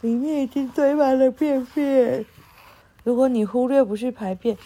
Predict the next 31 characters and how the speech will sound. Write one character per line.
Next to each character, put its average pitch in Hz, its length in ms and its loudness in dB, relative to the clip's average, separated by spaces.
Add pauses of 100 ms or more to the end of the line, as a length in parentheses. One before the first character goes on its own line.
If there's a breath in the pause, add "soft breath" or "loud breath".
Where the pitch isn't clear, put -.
(200 loud breath)
就 247 140 2
会 233 140 2
引 190 100 -2
起 190 160 -10
便 190 240 -4
秘 185 240 -4
了， 170 100 -6
知 175 80 -6
道 185 80 -2
为 196 80 -2
什 190 100 -4
么 160 120 -8
吗？ 165 240 -10 (460 loud breath)
因 220 80 -4
为 247 60 2
你 220 100 0
都 214 160 2
一 226 80 0
直 202 120 -8
卡 156 280 -12
在 180 80 -4
这 180 180 -4
里， 170 100 -4
对 170 40 -6
不 165 60 -6
对？ 175 220 -4 (380 soft breath)
它 226 120 -4
就 240 120 4
像 233 280 -2
泥 190 160 -2
巴、 185 380 -4